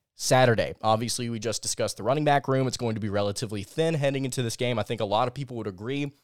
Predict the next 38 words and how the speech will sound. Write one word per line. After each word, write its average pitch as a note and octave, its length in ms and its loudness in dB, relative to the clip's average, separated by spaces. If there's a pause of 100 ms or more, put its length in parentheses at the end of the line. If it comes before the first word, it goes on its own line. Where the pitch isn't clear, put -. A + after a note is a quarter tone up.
(500)
Kentucky's C#3 340 -2
probably C3 440 2
not B2 160 2
going A2+ 180 -4
to A2+ 60 -8
be A#2 80 -2
able A2 140 -4
to A2 40 -6
run A2 160 0
the G#2 80 -4
ball G#2 320 2 (420)
effectively G#2 720 0 (680)
against A#2 300 -4
the A2+ 60 -4
Gators. F2+ 320 -4
At A2+ 80 -6
least C3+ 220 -6
it B2 60 -8
does, A#2 180 -6 (100)
it C#3 120 -4
does C3 160 -2
not A#2+ 120 -2
look A#2 160 0
like A2+ 140 -2
that A2+ 140 2
as A2 260 0
of G2+ 140 -6
this G#2+ 200 -4
moment. A2 440 -2 (960)
Can C3 140 0
the A2+ 60 0
Wildcats E3 600 2
afford D#3 460 0
to C3+ 60 -10
be C#3+ 100 -2
one-dimensional A#2 560 -2
at - 80 -8
Florida, G2 400 -2